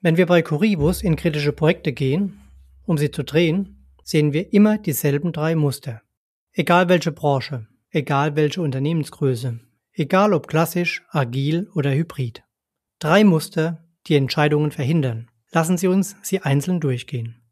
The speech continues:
Muster eins. Zu viel Konsens. Konsens klingt doch erstmal gut. Wer ist schon gegen Konsens? Aber in komplexen I-T-Projekten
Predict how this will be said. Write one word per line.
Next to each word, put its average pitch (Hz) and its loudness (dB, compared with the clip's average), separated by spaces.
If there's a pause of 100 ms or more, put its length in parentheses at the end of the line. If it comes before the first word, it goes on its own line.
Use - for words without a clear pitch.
(320)
Muster 196 4
eins. 117 -6 (320)
Zu 208 2
viel 160 0
Konsens. - -4 (500)
Konsens 202 4
klingt 165 -2
doch 151 -6
erstmal 139 -4
gut. 160 0 (440)
Wer 160 2
ist - -6
schon 147 -2
gegen 131 -4
Konsens? 151 0 (680)
Aber 151 2
in 143 2
komplexen 170 0
I-T-Projekten 180 -2